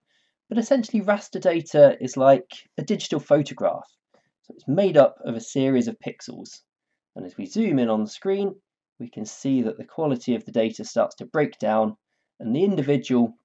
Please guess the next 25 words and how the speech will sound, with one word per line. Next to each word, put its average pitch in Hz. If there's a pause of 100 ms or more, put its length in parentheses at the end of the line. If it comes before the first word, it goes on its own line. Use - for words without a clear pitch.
pixels 110
making 139
up 107
our 101
image 101 (420)
become 95
visible. - (960)
So 95
while 95
vector -
data 117
looks -
clear 110 (640)
no 107
matter 104
what 139
our 110
zoom 117
level, 151 (880)
raster -
data 120 (120)
is 110
designed 113
to 117
work 107